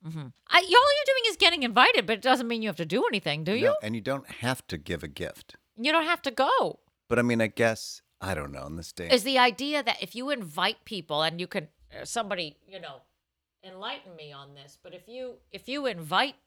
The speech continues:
Speaker 1: people, do they have to automatically, does that,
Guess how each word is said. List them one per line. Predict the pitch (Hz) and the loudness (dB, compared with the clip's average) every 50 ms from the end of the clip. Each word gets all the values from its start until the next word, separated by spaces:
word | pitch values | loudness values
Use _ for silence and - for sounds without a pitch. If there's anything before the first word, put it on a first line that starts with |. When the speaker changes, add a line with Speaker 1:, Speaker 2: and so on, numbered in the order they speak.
| _ _ _ _ _ _ _ _ | _ _ _ _ _ _ _ _
Speaker 1:
people, | - - 170 156 - - 143 131 139 | -10 -10 -10 -8 -8 -8 -8 -8 -6
do | - - 160 | -6 -6 -2
they | 143 143 143 | -2 -2 -2
have | 143 - - 123 139 - - | -2 -2 -4 -4 -4 -4 -8
to | 170 156 - _ - | -10 -10 -8 _ -4
automatically, | 151 143 139 143 143 143 135 135 139 143 - 160 151 143 | -4 -4 -4 -4 -6 -6 -6 -6 -8 -8 -10 -10 -10 -10
does | 127 151 135 | -8 -10 -6
that, | 143 156 139 - | -4 -4 -4 -4